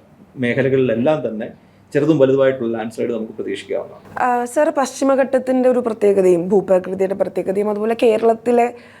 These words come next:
Speaker 2: ആ, തനതായിട്ടുള്ള ഒരു ജിയോഗ്രഫി പ്രത്യേകതകളെല്ലാം പറഞ്ഞു. ആ, മഴയെക്കുറിച്ചും സൂചിപ്പിക്കേണ്ട, എനിക്ക് തോന്നുന്നു ഒരു രണ്ടായിരത്തി പതിനെട്ടിന് ശേഷം, especially after two thousand eighteen, ആ, കേരളത്തിൽ ലഭിച്ചുകൊണ്ടിരിക്കുന്ന മഴയുടെ തോതിൽ വന്നിരിക്കുന്ന വ്യത്യാസം, അല്ലെങ്കിൽ ആ ഒരു,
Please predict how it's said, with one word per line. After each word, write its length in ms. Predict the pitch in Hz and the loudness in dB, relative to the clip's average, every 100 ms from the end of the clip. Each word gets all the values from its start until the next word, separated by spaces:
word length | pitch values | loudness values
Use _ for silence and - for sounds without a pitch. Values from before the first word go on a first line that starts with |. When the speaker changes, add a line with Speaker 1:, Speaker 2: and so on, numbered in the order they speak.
| - | -8
Speaker 2:
ആ, 120 | - - | -4 0
തനതായിട്ടുള്ള 580 | 240 226 226 220 220 | 2 4 4 4 0
ഒരു 120 | 214 220 | 0 2
ജിയോഗ്രഫി 480 | 208 202 202 - | 2 0 -2 -2
പ്രത്യേകതകളെല്ലാം 800 | 202 196 202 202 220 262 277 262 | -2 0 2 4 4 4 2 2
പറഞ്ഞു. 280 | 208 165 139 - - _ _ _ - | 2 -2 -8 -18 -20 _ _ _ -8
ആ, 240 | - 247 | -4 0
മഴയെക്കുറിച്ചും 640 | 254 262 285 254 233 240 233 | 2 4 4 2 -2 -4 -2
സൂചിപ്പിക്കേണ്ട, 600 | 214 190 196 190 175 175 | -2 -2 -4 -2 -2 -4
എനിക്ക് 340 | - 262 311 | -4 -2 0
തോന്നുന്നു 380 | 302 285 294 285 | 2 2 2 2
ഒരു 560 | 320 - - 226 233 - - _ _ - | 2 2 0 2 0 -4 -18 _ _ -2
രണ്ടായിരത്തി 500 | 220 233 240 247 247 247 | 0 0 0 0 -2 -2
പതിനെട്ടിന് 420 | 208 202 202 208 | 0 -2 -4 -6
ശേഷം, 360 | 196 175 - - | -6 -10 -10 -12
especially 480 | - - 190 202 190 | -8 -6 -2 0 0
after 240 | 185 190 185 | 0 -4 -4
two 80 | 185 180 | -2 -2
thousand 240 | 185 190 | -2 -2
eighteen, 420 | 175 170 185 247 - - - - - | -2 0 0 0 -2 -12 -20 -18 -4
ആ, 220 | 214 214 214 | -2 -2 0
കേരളത്തിൽ 380 | 254 240 262 277 | 0 0 0 0
ലഭിച്ചുകൊണ്ടിരിക്കുന്ന 920 | 277 220 202 - 233 226 214 208 208 | 0 0 -2 -2 0 0 0 -4 -4
മഴയുടെ 760 | 202 196 185 185 196 196 - - | -2 -2 0 2 4 2 -2 -6
തോതിൽ 300 | 180 180 196 | -6 -4 -4
വന്നിരിക്കുന്ന 460 | 185 180 175 185 180 | -2 -4 -6 -4 -4
വ്യത്യാസം, 440 | 170 170 175 208 | -4 -6 -8 -4
അല്ലെങ്കിൽ 280 | 196 202 208 | -4 0 2
ആ 40 | |
ഒരു, 260 | 202 196 208 | 2 2 2